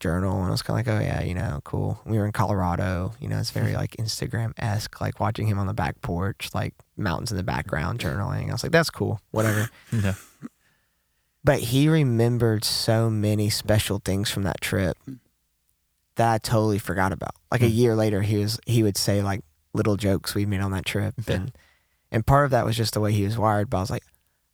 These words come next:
Speaker 1: "I wanna remember things like that." And so I just started, like, writing. Like, I went to T J Maxx, got a journal.
Speaker 2: <laughs>
Speaker 1: It was tiny, and I had it for four years.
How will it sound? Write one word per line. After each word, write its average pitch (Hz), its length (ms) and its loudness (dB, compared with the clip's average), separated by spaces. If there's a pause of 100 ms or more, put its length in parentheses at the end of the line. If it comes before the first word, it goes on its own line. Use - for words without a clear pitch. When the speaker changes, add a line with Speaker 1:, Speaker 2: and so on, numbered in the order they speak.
(120)
Speaker 1:
"I 135 180 6
wanna 302 280 4
remember 101 460 2
things 95 340 -2
like 98 200 0
that." 95 300 2 (680)
And 135 120 4
so 143 120 4
I 147 80 4
just 208 140 2
started, 139 300 4
like, 98 200 2 (140)
writing. 107 640 4
Like, 95 160 2
I 98 60 6
went 123 180 2
to 110 80 0
T 113 200 2
J 143 140 6
Maxx, 113 500 0 (180)
got 104 240 6
a 123 40 4
journal. 107 500 2 (320)
Speaker 2:
<laughs> - 340 -4
Speaker 1:
It 104 120 2
was 104 340 0 (260)
tiny, 123 640 4 (360)
and 110 100 2
I 110 60 6
had 123 180 6
it 117 100 2
for 104 120 0
four 117 420 2
years. 95 520 0